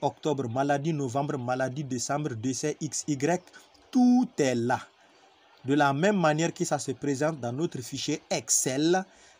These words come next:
de cette même manière, les données ont été ajoutées à la table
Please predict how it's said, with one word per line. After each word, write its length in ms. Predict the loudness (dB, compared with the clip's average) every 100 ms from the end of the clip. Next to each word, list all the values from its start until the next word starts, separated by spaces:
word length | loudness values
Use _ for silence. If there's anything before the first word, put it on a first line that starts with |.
| -6
de 100 | -4
cette 260 | -2 -2
même 320 | -2 0 0 0
manière, 960 | -2 -2 -2 0 2 4 4 4 0 -4 -20 -8
les 240 | -2 2 2
données 380 | 0 -4 -4 -6
ont 140 | -8
été 300 | -8 -8 -8 -6
ajoutées 920 | -4 -4 -6 -10 -2 0 2 0 -2 -6 _ -8
à 100 | -4
la 180 | -2 -4
table 600 | 0 2 2 0 -2